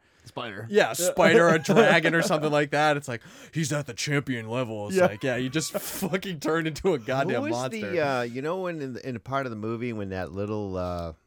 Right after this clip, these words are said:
Speaker 3: like, a, uh, Japanese guy comes out, or he, like, he's an old man,
Speaker 2: Hmm.
Speaker 3: like, he's in the
Speaker 2: Oh,
Speaker 3: scene?
Speaker 2: yeah, yeah, yeah, yeah.
Speaker 3: Who the heck's that guy?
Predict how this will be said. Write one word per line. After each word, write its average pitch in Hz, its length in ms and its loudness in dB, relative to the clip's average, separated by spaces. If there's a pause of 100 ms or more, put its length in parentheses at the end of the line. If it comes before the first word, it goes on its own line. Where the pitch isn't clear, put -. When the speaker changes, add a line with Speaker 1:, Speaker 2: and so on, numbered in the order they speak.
Speaker 3:
like, 87 240 -10
a, 69 220 -16 (1600)
uh, - 20 -20 (800)
Japanese 101 540 -10
guy 98 240 -6
comes 95 300 -8
out, 98 260 -2
or 87 160 -6
he, 92 180 -8
like, 104 180 -10
he's 92 100 -10
an 92 40 -6
old 101 180 -4
man, 101 400 -4
Speaker 2:
Hmm. 104 260 -12
Speaker 3:
like, 90 140 -6
he's 90 160 -10
in 98 140 -2
the 92 80 -6
Speaker 2:
Oh, 143 220 4
Speaker 3:
scene? 127 80 0
Speaker 2:
yeah, 113 120 0
yeah, 107 180 -2
yeah, 95 160 -6
yeah. 85 180 -10 (120)
Speaker 3:
Who 127 140 -4
the 135 80 -4
heck's 139 220 -8
that 110 220 -10
guy? 73 220 -12